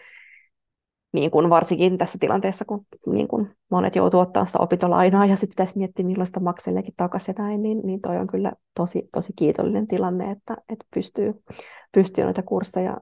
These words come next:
kursseja niin kun käymään ja jotenkin ihan yleisestikin vaan niin kun sivist-, sivistämään itseään. Ja kuitenkin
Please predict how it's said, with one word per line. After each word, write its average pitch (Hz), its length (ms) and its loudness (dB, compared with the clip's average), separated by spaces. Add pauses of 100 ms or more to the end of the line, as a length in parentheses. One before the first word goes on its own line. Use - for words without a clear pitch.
kursseja 190 440 -4
niin 202 180 -2
kun - 300 -6
käymään 214 440 -2
ja 240 240 -4
jotenkin 208 440 -4 (280)
ihan 196 240 -6
yleisestikin 208 680 -2
vaan 170 160 2
niin 196 120 -4
kun - 180 -6 (100)
sivist-, 196 480 2
sivistämään 156 640 0
itseään. 185 500 -2 (920)
Ja 156 260 0
kuitenkin 185 380 0